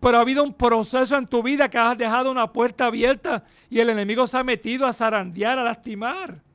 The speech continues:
Por eso entonces, mi amado, lo que me lleva a esto, la única manera de ser liberado es por la sanidad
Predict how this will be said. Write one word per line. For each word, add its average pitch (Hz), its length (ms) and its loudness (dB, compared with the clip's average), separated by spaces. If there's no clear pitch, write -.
Por 202 180 -4
eso 240 200 -4
entonces, 254 500 -2
mi 214 80 -6
amado, 214 640 -2
lo 208 160 -4
que 202 140 -6
me 185 160 -6
lleva 220 360 2
a 240 140 2
esto, 240 360 -6
la 214 360 2
única 285 500 0
manera 220 600 -4
de 190 240 -10
ser 247 240 -2
liberado 226 720 0
es 226 160 -2
por 320 280 -8
la 233 340 0
sanidad 220 1400 2